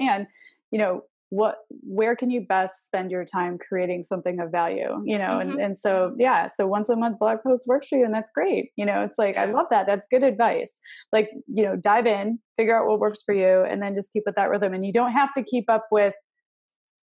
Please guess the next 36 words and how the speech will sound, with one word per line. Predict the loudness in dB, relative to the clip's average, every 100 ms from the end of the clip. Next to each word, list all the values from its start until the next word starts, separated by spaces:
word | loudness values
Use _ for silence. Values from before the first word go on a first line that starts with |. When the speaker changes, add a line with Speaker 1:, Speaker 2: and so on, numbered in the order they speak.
| -4
Speaker 1:
the | 0
Kardashians. | 0 0 -2 -2 0 0 -2 -2
<laughs> | 2
You | 4
don't | 6
have | 4
to | 4
Speaker 2:
Right, | 2 2
Speaker 1:
keep | 2
up |
with, | 2
Speaker 2:
right. | 4 2 -2 -12 -20 -10 0
Speaker 1:
you | 4
Speaker 2:
And | 4
Speaker 1:
know | 2
Speaker 2:
if, | -4 -4
and | -4 -2
if | -6 -2
something | -2 -2 -2 -4
isn't | -4 -6
working, | -6 -6 -6 -10
change | -6 -4 -4 -6
it, | -8 -10 _ _ -2
you | 0
Speaker 1:
Mm-hmm. | 2
Speaker 2:
know? | 2 0 -6 -10
That's, | -10 -4
uh, | -2 0 -2 -6
j-, | -18 -6
that's, | -6 _ -8
that, | -8 -4
that's, | -8 -8 -10
I | -8
think | -8 -8
that's | -8
an, | -8